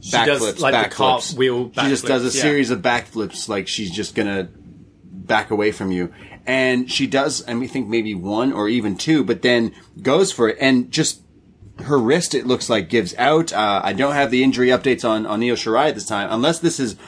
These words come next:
Speaker 2: a planned spot. And if it was, wow, because it just looks like she falls on her head and is, like, out of it.
Speaker 1: Yeah, it looked like she fell on her head, and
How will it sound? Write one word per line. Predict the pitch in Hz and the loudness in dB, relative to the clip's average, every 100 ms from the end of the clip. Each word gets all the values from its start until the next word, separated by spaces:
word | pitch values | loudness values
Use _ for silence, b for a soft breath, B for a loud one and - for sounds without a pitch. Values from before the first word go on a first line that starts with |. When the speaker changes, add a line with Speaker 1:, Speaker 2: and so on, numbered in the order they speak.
| B | B
Speaker 2:
a | 160 | -6
planned | - 151 151 123 | -2 0 2 0
spot. | - 143 123 - B | 0 0 0 -2 B
And | 127 | 0
if | 143 135 | 0 2
it | 113 | 2
was, | 160 127 90 B B | 2 0 -2 B B
wow, | - 131 131 92 90 - - | -4 0 2 0 -4 -8 -12
because | - 135 | -2 0
it | 120 | 2
just | 156 165 | 0 0
looks | 156 139 | 0 0
like | 139 | 0
she | - | -2
falls | - 131 123 | -2 2 2
on | 113 | 0
her | 107 | -2
head | 120 170 - | 0 -2 0
and | 120 | 0
is, | 110 107 | 0 0
like, | 104 - | -2 0
out | 123 175 | 0 2
of | 101 | -2
it. | 80 _ _ _ _ _ - | -8 _ _ _ _ _ -12
Speaker 1:
Yeah, | 131 196 180 | -2 0 2
it | 131 156 | 0 0
looked | 180 240 | -2 -2
like | 254 | -4
she | - 180 | -6 -6
fell | 190 160 | -4 -2
on | 143 | -2
her | 131 | -6
head, | 120 135 110 - - - | -2 -2 -2 -6 -10 -2
and | 131 127 127 123 | -2 -2 -6 -8